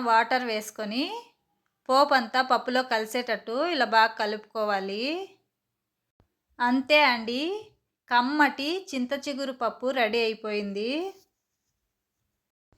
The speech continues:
ఈ పప్పు వేడివేడి అన్నంలో వేసుకొని పక్కన కొద్దిగా వడియాలు పెట్టుకొని ఎండుమిరపకాయ ఇలా నలుపుకొని వడియాలు నంచుకొని తింటే చాలా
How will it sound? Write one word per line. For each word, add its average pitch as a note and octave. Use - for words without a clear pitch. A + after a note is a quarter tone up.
ఈ C4+
పప్పు B3
వేడివేడి C4+
అన్నంలో A#3+
వేసుకొని A3
పక్కన C4
కొద్దిగా A#3+
వడియాలు C4
పెట్టుకొని G#3+
ఎండుమిరపకాయ C4+
ఇలా A#3
నలుపుకొని A#3+
వడియాలు C#4+
నంచుకొని B3
తింటే A3+
చాలా A3+